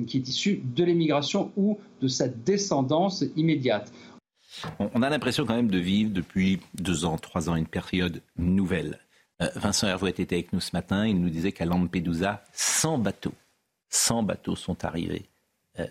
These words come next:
Speaker 2: de Tunisie. Euh, euh, Nicolas Sarkozy dit parfois, euh, l'immigration n'a pas commencé. Et moi, le sentiment que j'ai, et on le voit avec Madame Meloni en Italie,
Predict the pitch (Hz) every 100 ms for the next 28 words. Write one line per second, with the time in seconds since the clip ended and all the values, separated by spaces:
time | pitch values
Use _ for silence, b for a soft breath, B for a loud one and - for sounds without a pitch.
0 | - 87 90 - 82 80 - _ _ _
1 | _ _ _ _ _ - 90 - - _
2 | - 107 - - 113 127 123 - 147 117
3 | 113 120 - 113 - 104 127 101 101 -
4 | 131 131 135 - 98 - 98 104 104 104
5 | - 120 90 - 113 - 92 82 - -
6 | - 92 120 107 - 92 90 85 - 95
7 | 147 135 - _ _ - 92 85 87 87
8 | 87 87 92 104 113 107 92 113 127 131